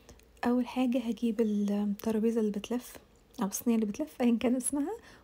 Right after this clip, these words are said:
واحط عليها طبقة كريمة خفيفة قوي، وبعدين احط عليها ورقة زبدة وافردهم كويس، وبعدين احط عليها طبقة تانية خفيفة من الكريمة. الكريمة اللي بنحطها دي في المرتين علشان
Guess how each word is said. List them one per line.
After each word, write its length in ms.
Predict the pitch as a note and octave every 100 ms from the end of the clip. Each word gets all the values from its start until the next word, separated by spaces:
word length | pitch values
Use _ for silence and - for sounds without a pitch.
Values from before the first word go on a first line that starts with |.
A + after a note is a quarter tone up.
| -
واحط 340 | B3+ D#4+ E4
عليها 220 | B3+ C4 C#4
طبقة 240 | C4+ B3+
كريمة 380 | B3 - B3 B3+
خفيفة 440 | B3 A3 A#3+ -
قوي، 180 | - F#3+ - - - - A3
وبعدين 320 | G3+ G3+ A#3+
احط 340 | A3 B3 -
عليها 280 | G#3+ G3+ G#3
ورقة 280 | G#3 G#3+ A3 -
زبدة 320 | B3 - E4+ A4
وافردهم 480 | A3 - G#3 G#3 G#3
كويس، 520 | - G#3+ C4+ A4 - - - _
وبعدين 180 | A#3+ A#3+
احط 220 | B3+ -
عليها 120 | B3
طبقة 300 | B3 B3 A#3
تانية 360 | A#3 C4+ C#4 C#4
خفيفة 560 | C4 A3+ - B3+ C4
من 260 | A3+ A#3 A#3+
الكريمة. 480 | A3 G3+ F#3+ F3 G3 - - - -
الكريمة 280 | G#3 C#4 D4+
اللي 100 | E4
بنحطها 500 | B3+ - B3 C#4 B3+
دي 120 | A3+
في 100 | -
المرتين 560 | A3 G#3 G3+ G#3 D4 D#4
علشان 600 | G#3 G#3+ G#3 C#4+ E4+